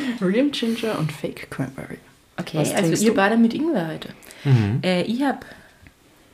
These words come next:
Speaker 2: Club Mate, aber nicht den stinknormalen, sondern mit Granatapfel.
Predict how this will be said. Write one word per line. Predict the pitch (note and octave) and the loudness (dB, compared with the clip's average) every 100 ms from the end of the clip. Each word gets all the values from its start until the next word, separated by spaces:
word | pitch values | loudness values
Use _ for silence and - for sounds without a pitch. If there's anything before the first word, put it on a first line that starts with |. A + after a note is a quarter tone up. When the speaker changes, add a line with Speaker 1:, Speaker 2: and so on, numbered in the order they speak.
| - | -2
Speaker 2:
Club | - C#4 | 6 8
Mate, | G#3+ A3 G#3+ B3+ E4+ - | 8 6 4 2 0 0
aber | G#3 G3+ | -2 0
nicht | G#3+ - | 0 -2
den | G3+ | -4
stinknormalen, | - A#3 G#3+ F#3 G3 A3 G3 | 0 0 2 0 0 -2 -4
sondern | G3 G3+ F3+ F3 | -2 -2 0 0
mit | G#3 - F#3 | 0 -2 -4
Granatapfel. | E3+ E3+ E3 E3 G3+ - C3+ - - | -2 -4 -4 -6 -6 -4 -6 -6 -12